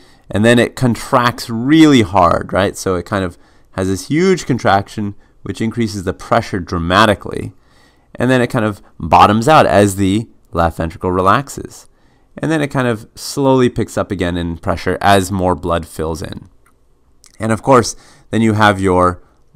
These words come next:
aortic pressure as well. I'll put the aortic pressure in yellow. And the aortic pressure is actually kind of slowly drifting down, and then it kind of picks up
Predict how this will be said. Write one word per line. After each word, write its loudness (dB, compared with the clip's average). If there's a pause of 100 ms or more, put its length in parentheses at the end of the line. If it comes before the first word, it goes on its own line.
(260)
aortic 2
pressure -6
as -8
well. -6 (280)
I'll -12
put -8
the -2
aortic 0
pressure -6
in -8
yellow. -6 (460)
And -4
the 2
aortic 2
pressure -2
is 0
actually -4
kind -6
of -10
slowly -4
drifting -4
down, -2 (360)
and -4
then 0
it -6
kind -6
of -8
picks -4
up 2